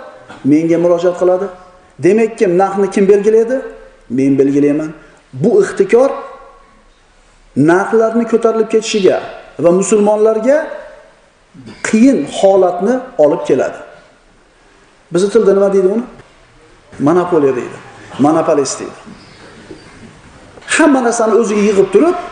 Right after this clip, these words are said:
sun'iy ravishda qimmatlatib sotishlik niyatida yig'ib olishlik. Birinchi o'rinda oziq-ovqat mollari,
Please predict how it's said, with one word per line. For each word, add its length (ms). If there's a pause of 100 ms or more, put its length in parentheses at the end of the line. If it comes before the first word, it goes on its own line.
(320)
sun'iy 580
ravishda 460 (840)
qimmatlatib 720
sotishlik 580
niyatida 400
yig'ib 280
olishlik. 440 (880)
Birinchi 420
o'rinda 200
oziq-ovqat 520 (180)
mollari, 440